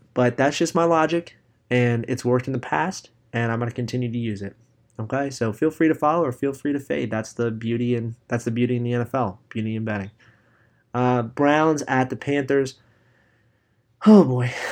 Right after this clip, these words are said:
<laughs> another. They did this on purpose. I swear to God. The, uh, the Browns plus two and a half, at, or I should say the Panthers minus two and a half at home, welcoming in Cleveland. Eighty-four percent, eighty-four percent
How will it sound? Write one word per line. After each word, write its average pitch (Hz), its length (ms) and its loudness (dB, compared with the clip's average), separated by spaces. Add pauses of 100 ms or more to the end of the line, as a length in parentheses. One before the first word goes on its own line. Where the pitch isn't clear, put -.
(300)
<laughs> - 320 10
another. 170 640 8
They 165 160 6
did 127 160 2
this 113 160 -4
on 107 160 -4
purpose. 104 260 -6
I 104 60 -2
swear 104 220 -8
to 104 60 -8
God. 104 200 -8 (360)
The, 151 160 10
uh, 147 220 10
the 147 140 4
Browns 160 480 6
plus 175 280 4
two 170 200 2
and 160 80 4
a - 20 0
half, 139 300 2 (800)
at, 127 180 4
or 120 220 2
I 120 80 0
should 120 160 -4
say 127 140 2
the 123 80 -2
Panthers 135 400 0
minus 131 400 0
two 120 140 -6
and 117 60 -2
a 113 60 -4
half 117 240 -4 (260)
at 139 200 6
home, 120 400 -2 (500)
welcoming 139 480 4
in 113 180 -4
Cleveland. 110 480 -6 (480)
Eighty-four 175 640 4
percent, 127 640 -4 (1080)
eighty-four 180 400 6
percent 113 460 -4